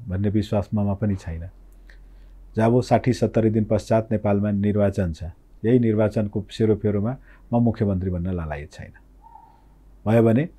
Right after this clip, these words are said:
अर्को कार्यकालमा फेरि जनता समाजवादी पार्टी, अ, बहुमतका साथ प्रदेश सभामा निर्वाचित भएर आयो भने,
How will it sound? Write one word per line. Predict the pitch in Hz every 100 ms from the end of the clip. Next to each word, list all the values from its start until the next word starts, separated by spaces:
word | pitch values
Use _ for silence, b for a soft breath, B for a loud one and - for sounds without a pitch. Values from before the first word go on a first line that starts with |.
| - -
अर्को | 117 131
कार्यकालमा | 120 110 110 110 104
फेरि | 117
जनता | 113 104 107
समाजवादी | - 104 101 104 101
पार्टी, | 98 101 95 147 - b b b b _
अ, | 92 90
बहुमतका | 113 127 120 - 110
साथ | 113 92
प्रदेश | - _ _ 101 107 101
सभामा | 110 104
निर्वाचित | 101 104 101 95 101 98
भएर | 95 -
आयो | - 113 104
भने, | 87 80